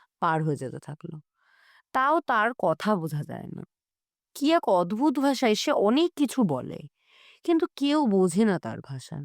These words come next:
সে এখন বড় হয়ে জ্যাঠামশাইয়ের সঙ্গে সঙ্গে সারাদিন ঘোরে, ফুল তোলে, মালা গাঁথে, উমামায়ের পুজোর জোগাড় করে, সবকিছু করে। মেয়েটি যে ভাষায় মাঝে মাঝে কথা বলে ওঠে, তা কেউ বোঝে না।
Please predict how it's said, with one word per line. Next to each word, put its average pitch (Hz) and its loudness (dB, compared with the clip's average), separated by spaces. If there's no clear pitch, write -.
সে - -4
এখন 269 2
বড় 190 2
হয়ে 226 2
জ্যাঠামশাইয়ের 196 -2
সঙ্গে 185 -2
সঙ্গে 208 -2
সারাদিন 160 -2
ঘোরে, 143 -6
ফুল 285 2
তোলে, 247 2
মালা 180 2
গাঁথে, 185 -2
উমামায়ের 185 2
পুজোর 170 0
জোগাড় 147 -2
করে, 143 -4
সবকিছু - -8
করে। - -12
মেয়েটি 254 2
যে 254 0
ভাষায় 208 0
মাঝে 175 2
মাঝে 202 0
কথা 185 -2
বলে 254 4
ওঠে, 175 -4
তা 240 -2
কেউ 233 2
বোঝে 143 -10
না। 143 -12